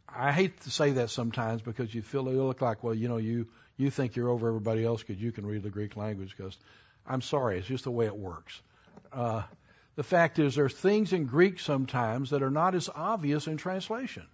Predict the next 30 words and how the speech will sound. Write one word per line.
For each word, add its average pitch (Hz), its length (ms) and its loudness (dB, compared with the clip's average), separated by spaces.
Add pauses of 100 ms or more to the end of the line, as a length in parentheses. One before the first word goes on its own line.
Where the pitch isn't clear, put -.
(580)
And 135 120 -2
that's 147 200 2
why 147 120 6
you 139 120 4
have 127 200 2
teachers, 98 540 -4 (100)
I 117 180 -2
think, 87 340 -12 (680)
to 135 180 0
be, 127 180 -6
help 190 380 0
in 127 160 -4
those, 127 300 -2 (600)
those 131 280 -2
areas. 156 580 -2 (640)
I 120 140 -6
had 147 160 2
a 127 60 -2
guy 135 240 2
this 120 200 -4
morning 123 240 -2
in 107 40 -6
the 101 80 -6
Bible 110 320 -4
study, 104 260 -8
it 98 60 -8
was 95 100 -12
sort 117 180 -8
of 98 80 -8
funny, 113 340 -4